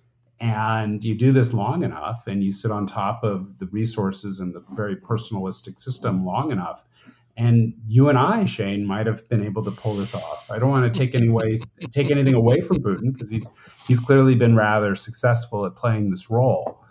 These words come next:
But there's a funny panel in the book, which is that, you know, at some point, Putin's basically playing this role by heart.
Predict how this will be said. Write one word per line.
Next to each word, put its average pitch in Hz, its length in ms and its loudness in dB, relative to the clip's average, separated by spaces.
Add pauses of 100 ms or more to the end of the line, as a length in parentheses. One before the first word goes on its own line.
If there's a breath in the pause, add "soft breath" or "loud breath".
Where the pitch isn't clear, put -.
(220 soft breath)
But 117 140 4
there's 113 180 2
a 110 60 0
funny 139 400 2
panel 120 420 2
in 98 100 -2
the 101 40 0
book, 143 400 2
which 117 200 0
is 107 240 0
that, 104 260 -2
you 120 60 4
know, 101 100 2
at 104 100 -6
some 175 240 2
point, 135 300 0
Putin's 120 260 2
basically 110 380 -4
playing 117 400 0
this 98 160 -6
role 101 180 -4
by 82 160 -10
heart. 110 400 -4